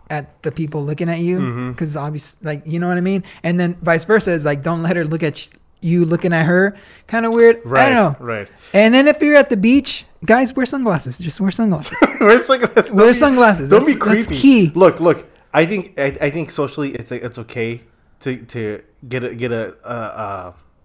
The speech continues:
Speaker 2: a glance. That's
Speaker 1: A good
Speaker 2: it.
Speaker 1: look,
Speaker 2: A
Speaker 1: yeah.
Speaker 2: good, a glance. But
Speaker 1: Yeah.
Speaker 2: staring, that's something else.
Speaker 1: Yeah.
Speaker 2: 'Cause then you're, you're thinking about intentions and shit.
Speaker 1: Well,
Speaker 2: You're
Speaker 1: also,
Speaker 2: thinking
Speaker 1: too,
Speaker 2: about
Speaker 1: like, it's not,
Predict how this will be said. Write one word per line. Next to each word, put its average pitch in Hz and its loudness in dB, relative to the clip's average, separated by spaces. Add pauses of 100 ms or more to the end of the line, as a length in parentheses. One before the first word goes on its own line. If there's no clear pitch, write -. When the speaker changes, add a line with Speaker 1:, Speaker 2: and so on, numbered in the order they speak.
(420)
Speaker 2:
a 135 -8
glance. 117 -8
That's 127 -2
Speaker 1:
A 180 0
good 208 4
Speaker 2:
it. - 2
Speaker 1:
look, 165 2
Speaker 2:
A 156 -6
Speaker 1:
yeah. 143 0
Speaker 2:
good, 147 -2
a 139 -4
glance. 120 -8
But 135 -6
Speaker 1:
Yeah. 139 -2
Speaker 2:
staring, 151 -4
that's 127 -4
something 107 -6
else. 95 -12
Speaker 1:
Yeah. 151 -6
Speaker 2:
'Cause 120 -6
then 123 -6 (280)
you're, 131 -6
you're 123 -8
thinking 127 -10
about 104 -6
intentions 107 -12
and 98 -18
shit. - -14
Speaker 1:
Well, 214 4
Speaker 2:
You're 226 8
Speaker 1:
also, 247 2
Speaker 2:
thinking 254 0
Speaker 1:
too, 254 4
Speaker 2:
about 220 0
Speaker 1:
like, 190 2 (240)
it's 190 0
not, 202 0